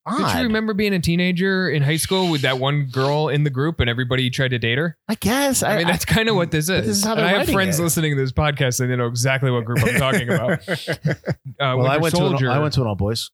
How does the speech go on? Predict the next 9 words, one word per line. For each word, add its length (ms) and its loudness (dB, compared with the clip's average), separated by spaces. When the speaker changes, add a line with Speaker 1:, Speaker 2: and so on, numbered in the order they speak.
Speaker 1:
high 80 -8
school, 300 -8
Speaker 2:
Oh, 20 -6
Speaker 1:
so, 140 -6
Speaker 2:
jeez. 300 -2
Speaker 1:
you 100 -6
know, 180 -8
maybe. 400 -6
<laughs> 40 0